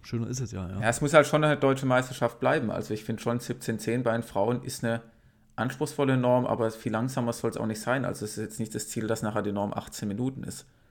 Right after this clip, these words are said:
Speaker 1: Nee, nee, das, das meine ich
Speaker 2: Das sind ja
Speaker 1: nicht,
Speaker 2: immerhin
Speaker 1: aber
Speaker 2: deutsche Meisterschaften und ich meine, bei dreitausend Hindernisfrauen elf null fünf ist noch immer die Frage, die B-Norm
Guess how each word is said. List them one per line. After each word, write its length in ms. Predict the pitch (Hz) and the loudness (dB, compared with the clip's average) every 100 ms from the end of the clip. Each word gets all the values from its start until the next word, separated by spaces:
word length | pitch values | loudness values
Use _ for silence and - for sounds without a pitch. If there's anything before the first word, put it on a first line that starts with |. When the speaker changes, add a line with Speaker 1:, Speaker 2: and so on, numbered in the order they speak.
| - | 0
Speaker 1:
Nee, 120 | 120 | 2
nee, 200 | 170 131 | 4 2
das, 160 | 123 120 | -2 -4
das 120 | 117 | -2
meine 160 | 120 | -2
ich 60 | 139 | 0
Speaker 2:
Das 60 | 110 | 0
sind 0 | |
ja 60 | |
Speaker 1:
nicht, 40 | 110 | 2
Speaker 2:
immerhin 220 | 110 113 | 2 4
Speaker 1:
aber 100 | 113 | 4
Speaker 2:
deutsche 160 | 113 | 4
Meisterschaften 800 | 110 104 127 - 135 123 - 120 | 0 2 2 0 4 2 2 -4
und 300 | 117 110 107 - - _ - _ - _ | -2 -4 -4 -12 -20 _ -20 _ -20 _
ich 100 | - | 0
meine, 140 | 107 | 2
bei 200 | 104 110 - | 4 2 -6
dreitausend 540 | - 113 120 110 117 | 0 2 4 2 2
Hindernisfrauen 600 | 113 131 123 - 110 113 113 | 0 2 2 0 2 2 4
elf 240 | 113 113 | 2 2
null 100 | 110 | -2
fünf 380 | 110 127 143 135 | 0 0 0 -2
ist 140 | - | -6
noch 100 | 110 | -4
immer 160 | 113 123 | -2 -2
die 80 | 120 | -2
Frage, 460 | - 110 110 113 113 - - | 0 2 4 2 -2 -14 -14
die 40 | |
B-Norm 520 | 104 107 117 113 113 | -6 -2 0 2 0